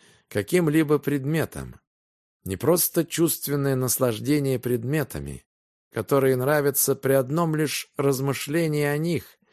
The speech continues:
восприимчивость к ним называется вкусом, а наслаждение, получаемое от пользования другим лицом и относящееся таким образом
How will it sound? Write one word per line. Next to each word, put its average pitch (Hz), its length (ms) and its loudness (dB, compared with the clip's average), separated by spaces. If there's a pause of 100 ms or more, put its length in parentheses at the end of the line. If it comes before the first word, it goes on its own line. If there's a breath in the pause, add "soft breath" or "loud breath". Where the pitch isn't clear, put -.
(440 soft breath)
восприимчивость 143 1080 0
к - 60 -14
ним 151 400 -2 (340)
называется 123 680 0
вкусом, - 600 -2 (520 soft breath)
а 131 120 0
наслаждение, 131 1040 0 (440 soft breath)
получаемое 156 920 2 (260 soft breath)
от 123 260 -2
пользования 156 840 2
другим 147 520 0
лицом 160 600 -2 (400 soft breath)
и 107 80 2
относящееся 135 1120 0
таким 131 400 -2
образом 113 600 -2